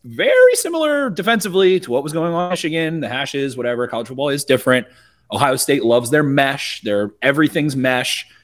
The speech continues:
Macdonald was brought in to kill mesh. Um, so I think there's a little tiny modicum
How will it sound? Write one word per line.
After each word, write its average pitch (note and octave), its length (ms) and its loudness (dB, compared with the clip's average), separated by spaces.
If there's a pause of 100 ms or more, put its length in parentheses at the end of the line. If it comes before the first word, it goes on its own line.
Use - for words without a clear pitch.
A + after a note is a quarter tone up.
(180)
Macdonald C3+ 580 2
was A#2 140 -2
brought B2+ 300 4
in B2 140 0
to A#2+ 120 -4
kill B2 240 2
mesh. G#2+ 480 -4 (380)
Um, F2+ 320 -6
so B2+ 180 4
I C#3 80 4
think B3 180 0
there's A3+ 200 6
a A3 40 6
little A#3 600 4
tiny F#3+ 680 0
modicum C#3+ 920 4